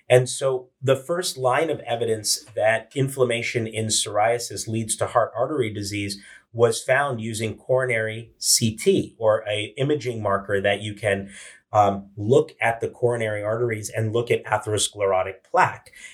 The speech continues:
And what we found was that the amount of inflammation in one's skin by their pasi score,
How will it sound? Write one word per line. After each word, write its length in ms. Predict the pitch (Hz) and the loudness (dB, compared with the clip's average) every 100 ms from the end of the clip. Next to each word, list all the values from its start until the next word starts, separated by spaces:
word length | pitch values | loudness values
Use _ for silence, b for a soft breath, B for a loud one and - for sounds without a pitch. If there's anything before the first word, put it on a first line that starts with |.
| B | B
And 160 | 117 127 | 0 2
what 140 | 139 | 2
we 120 | 143 | 0
found 400 | 135 156 170 214 | -4 -2 0 -2
was 460 | 135 110 104 101 - | 0 0 0 -4 -8
that 380 | 113 113 113 - - | -2 0 -2 -6 -8
the 240 | 120 127 | -6 -4
amount 320 | 127 123 135 | -2 0 0
of 100 | 170 | 0
inflammation 640 | 139 123 127 120 117 - 117 | -4 -4 -4 -2 -2 -2 -2
in 160 | 107 | -2
one's 340 | 104 104 107 101 | 2 0 2 -2
skin 580 | - - 143 120 110 - | -2 0 4 4 2 -2
by 200 | 107 101 | 0 2
their 120 | 101 | 0
pasi 440 | 101 - 120 127 110 | -2 0 0 2 -2
score, 480 | - - 90 110 | -2 2 2 0